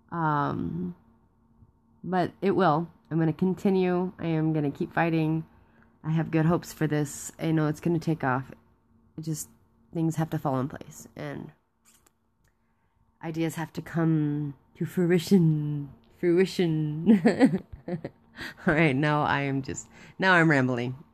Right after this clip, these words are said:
Now I'm just drifting off into Megan zone. Doo-doo-doo. So I love you guys. Make sure you follow me, um, on Instagram right now. It's Millennial Megan one.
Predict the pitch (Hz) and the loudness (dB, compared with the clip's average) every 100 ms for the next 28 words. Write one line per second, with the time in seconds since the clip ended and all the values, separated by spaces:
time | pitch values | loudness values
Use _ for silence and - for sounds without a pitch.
0 | - 156 175 175 160 151 143 135 135 131 | -8 -2 2 4 4 2 0 -2 -4 -2
1 | 131 123 120 - 135 139 151 147 135 139 | -4 -2 -2 0 -2 0 0 0 2 2
2 | 131 123 123 135 - 370 392 - 370 349 | 2 0 0 -2 0 2 2 0 2 4
3 | 330 320 311 285 _ - - - - 226 | 6 4 0 -4 _ -20 -20 -6 4 6
4 | 220 220 254 262 254 277 240 220 208 214 | 8 8 8 8 8 6 8 8 8 6
5 | 226 202 - 208 196 - 226 220 202 214 | 4 0 4 4 4 4 6 6 6 2
6 | - 190 208 196 175 165 185 - - 180 | 4 4 4 4 4 2 0 -4 -4 0
7 | 175 170 165 - 165 - 170 160 151 151 | 2 2 2 2 2 0 -4 -4 0 2
8 | 143 156 151 143 156 - - 175 185 220 | 2 2 0 2 2 0 2 4 4 6
9 | 220 202 175 170 180 170 147 135 - 151 | 6 4 4 4 4 2 2 -2 -2 0
10 | 160 170 156 131 | 2 2 2 -2